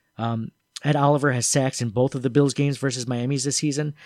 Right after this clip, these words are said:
making him the first Bill to do so since Mario Williams in twenty fourteen.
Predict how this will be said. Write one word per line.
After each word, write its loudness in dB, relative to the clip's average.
making 4
him 4
the 2
first 2
Bill 6
to -2
do 2
so 6
since 2
Mario 8
Williams 6
in -4
twenty -2
fourteen. -6